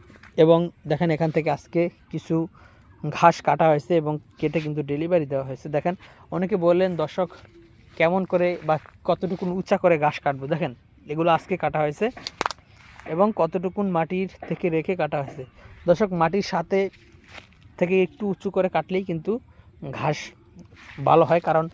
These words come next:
বেশি উঁচু করে কাটলে তখন যে চারাটা হবে, সেটা কিন্তু মাটি পাবে না, তখন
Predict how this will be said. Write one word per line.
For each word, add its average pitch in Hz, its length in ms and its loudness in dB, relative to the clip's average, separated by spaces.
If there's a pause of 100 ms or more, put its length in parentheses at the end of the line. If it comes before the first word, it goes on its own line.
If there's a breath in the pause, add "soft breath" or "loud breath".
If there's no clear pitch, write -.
(340 loud breath)
বেশি 160 220 2
উঁচু 202 200 -2
করে 190 200 2
কাটলে 175 260 0
তখন 180 280 0 (480 loud breath)
যে 139 240 2
চারাটা 160 360 6
হবে, 156 200 2
সেটা 160 280 -2
কিন্তু 156 240 -4
মাটি 143 260 2
পাবে 160 240 4
না, 185 100 0
তখন 151 220 -2